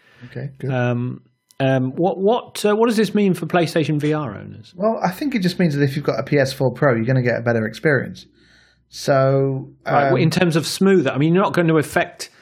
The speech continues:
Speaker 2: the number of pixels, are
Speaker 1: No,
Speaker 2: you?
Speaker 1: no, no,
Speaker 2: Because
Speaker 1: but,
Speaker 2: this
Speaker 1: but,
Speaker 2: thing
Speaker 1: but as we've discussed in the past, you know, what makes v-, V R really good is the smoothness of the frame rate. But then, of course,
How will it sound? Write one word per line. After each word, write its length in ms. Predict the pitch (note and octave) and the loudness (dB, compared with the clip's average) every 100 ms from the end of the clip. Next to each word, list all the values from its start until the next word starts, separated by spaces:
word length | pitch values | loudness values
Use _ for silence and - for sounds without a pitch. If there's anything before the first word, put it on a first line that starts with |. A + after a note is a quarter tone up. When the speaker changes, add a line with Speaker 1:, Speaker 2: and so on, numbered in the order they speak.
| - - _ - | -20 -20 _ -2
Speaker 2:
the 100 | D#3 | 2
number 280 | D#3+ D3 | 4 4
of 160 | C3+ C3 | 2 0
pixels, 580 | G3 F#3+ - A2 A2 D3+ | -4 -4 -6 -6 -4 -2
are 160 | D3+ | 2
Speaker 1:
No, 60 | C#3 | 2
Speaker 2:
you? 60 | G#3+ | 2
Speaker 1:
no, 60 | |
no, 60 | G3 | 0
Speaker 2:
Because 140 | C#3+ | 0
Speaker 1:
but, 60 | D#3+ | 0
Speaker 2:
this 100 | E3+ | 2
Speaker 1:
but, 60 | F3 | 4
Speaker 2:
thing 300 | E3+ D#3 - | 2 0 -4
Speaker 1:
but 160 | E3 F3 | -6 -4
as 140 | - | 0
we've 120 | F#3 | 0
discussed 360 | D#3 - D3 D3 | 0 0 0 0
in 60 | |
the 80 | C#3+ | -2
past, 360 | C#3 F3 C3 - | 2 2 2 0
you 80 | D3+ | 0
know, 100 | A#2+ A2+ | 0 2
what 180 | D3 D3+ | 0 2
makes 300 | C3+ C3+ - | 0 0 -8
v-, 340 | - D3 C3+ - C3 C3+ | -14 -10 -10 -10 -2 2
V 40 | C3+ | 4
R 220 | C#3+ B2+ | 4 2
really 240 | A#2+ A#2 A2 | 2 0 0
good 180 | C3 | 0
is 180 | A#2 A2 | 0 -4
the 140 | A#2 G#2+ | -6 -8
smoothness 960 | - - C3 C3 B2 B2 A#2 A2 - - A2 | -8 0 2 2 2 0 0 -2 -10 -8 0
of 380 | A#2+ A#2+ A2 B2+ | 2 2 -2 -8
the 60 | |
frame 520 | A2 E3 G3 E3+ A2+ | -2 0 2 2 2
rate. 360 | A2+ A2 A#2+ - | 0 0 -2 -4
But 120 | D3 E3 | -2 0
then, 100 | E3+ | 0
of 140 | C#3 | -2
course, 360 | - G3 F#3 | -2 -2 -2